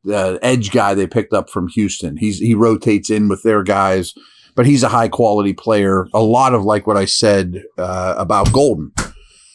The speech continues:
Some of the dudes that were worse than I thought was really the entire offensive line. Really bad. I mean, really bad in the run game. The tackles were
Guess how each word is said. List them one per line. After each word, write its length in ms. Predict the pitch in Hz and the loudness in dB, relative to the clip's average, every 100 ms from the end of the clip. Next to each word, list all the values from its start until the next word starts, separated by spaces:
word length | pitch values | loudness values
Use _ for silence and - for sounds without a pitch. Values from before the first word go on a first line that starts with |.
| _ | _
Some 160 | - 180 | 0 0
of 60 | |
the 80 | 147 | 2
dudes 260 | 165 165 139 | 2 2 2
that 140 | 131 | 2
were 180 | 120 98 | 2 2
worse 640 | 98 147 160 - - - | 2 4 2 0 -6 -4
than 200 | 120 135 | 0 2
I 120 | 139 | 2
thought 480 | 107 143 143 143 - 95 _ | 2 2 2 0 -2 -8 _
was 280 | 131 120 101 | 0 2 2
really 360 | 113 151 143 123 | 4 4 4 4
the 160 | 110 | 4
entire 480 | 98 - 107 98 90 | 2 0 0 2 2
offensive 420 | 87 - 92 90 | 0 0 -4 -4
line. 540 | 76 85 92 87 85 - _ _ _ _ - - | -6 -4 -4 -4 -8 -12 _ _ _ _ -6 0
Really 240 | 151 120 | 0 0
bad. 400 | 92 87 85 82 - | 0 -2 -2 -6 -4
I 80 | 107 | 0
mean, 220 | 107 101 | 0 2
really 320 | 139 170 127 | 4 4 4
bad 260 | 113 110 104 | 2 2 2
in 80 | |
the 80 | 98 | 2
run 240 | 92 101 101 | 2 2 2
game. 400 | 98 92 92 85 _ _ _ _ _ - | 0 0 -2 -4 _ _ _ _ _ -8
The 140 | 110 113 | -4 -2
tackles 680 | - 143 131 135 123 104 104 | 0 0 0 2 0 0 0
were 440 | 107 101 95 | 0 2 0